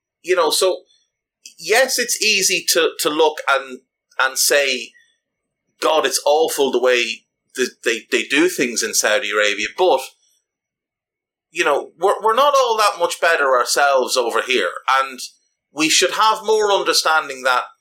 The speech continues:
they're further behind in the process than we are, obviously, but hopefully at some point those countries will become inclusive, because if those countries want to become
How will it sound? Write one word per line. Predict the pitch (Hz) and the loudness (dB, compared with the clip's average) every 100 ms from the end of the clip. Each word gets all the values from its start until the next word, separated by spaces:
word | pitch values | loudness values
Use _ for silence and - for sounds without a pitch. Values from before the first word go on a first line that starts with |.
| _ _ _ _ _ _ _ _ _ - | _ _ _ _ _ _ _ _ _ -2
they're | 190 233 220 202 | 2 4 2 0
further | - - 202 190 160 | -4 0 2 2 0
behind | 151 135 156 147 127 | -4 -2 -2 -2 -6
in | 120 | -8
the | 117 | -4
process | 135 135 139 156 151 - | 0 0 2 0 0 -2
than | - 156 | -4 -4
we | 165 165 | -2 2
are, | 165 165 | 2 2
obviously, | 131 147 170 - 190 190 _ _ _ _ _ _ _ | 0 -2 -2 0 -2 -2 _ _ _ _ _ _ _
but | 170 160 - - | 0 0 0 0
hopefully | 220 262 - - 113 95 110 165 _ _ _ _ _ _ _ _ _ _ _ _ - | 0 0 -2 -4 -2 -2 -4 -6 _ _ _ _ _ _ _ _ _ _ _ _ -2
at | 151 - | 0 0
some | - 196 190 170 | 0 2 0 -2
point | 185 175 139 117 | -2 0 0 0
those | 147 147 - | 0 0 -2
countries | 170 151 147 127 117 | -2 -2 -2 -4 0
will | 143 123 | 0 -2
become | 127 - 120 | -4 -2 -2
inclusive, | 110 110 180 185 156 139 | -4 -2 0 2 0 -2
because | 180 190 185 - - - - | 0 0 -2 -6 -20 -10 -6
if | 160 | 0
those | 240 294 - | 2 2 0
countries | 254 226 196 160 | 0 0 0 2
want | 170 170 | 2 0
to | 151 | -4
become | 143 156 139 117 98 | -4 0 2 0 -6